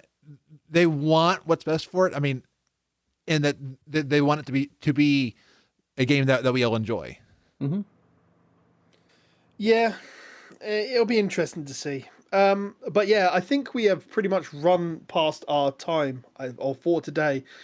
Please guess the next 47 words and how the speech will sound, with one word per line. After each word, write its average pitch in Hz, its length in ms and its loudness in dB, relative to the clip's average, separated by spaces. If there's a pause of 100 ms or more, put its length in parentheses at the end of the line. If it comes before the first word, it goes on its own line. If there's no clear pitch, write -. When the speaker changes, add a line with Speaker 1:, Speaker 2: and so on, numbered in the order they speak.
(140)
Speaker 3:
So 196 160 2
thank 233 160 0
you 233 60 -4
for 240 60 4
everybody 180 440 2
who 175 160 0
has 160 100 -6
joined 160 240 -4
us 139 160 -10
live. 165 540 4
Uh, 151 420 2
if 147 140 -6
you 170 40 4
haven't 175 160 2
caught 175 140 0
us 160 100 -6
live, 175 220 4
thank 180 120 0
you 160 60 -6
very 170 100 4
much 170 200 0
for - 120 -8
joining 156 360 2
us 147 220 -8
on 147 380 -4 (260)
the 143 100 -8
vidcast 185 480 0
or 160 120 -2
the 143 100 -6
podcast. 131 640 -8 (540)
Si, 240 440 0
where 214 320 4
can 233 240 -2
they 196 120 6
find 175 560 0
you 139 460 2
around 156 420 0
the 160 200 -4
internet 131 520 -8
if - 120 -18
they 127 100 -10
don't 139 280 -6
know 131 120 -10
who 123 140 -14
you 113 180 -12
are? - 200 -16 (360)
Speaker 2:
So - 380 -2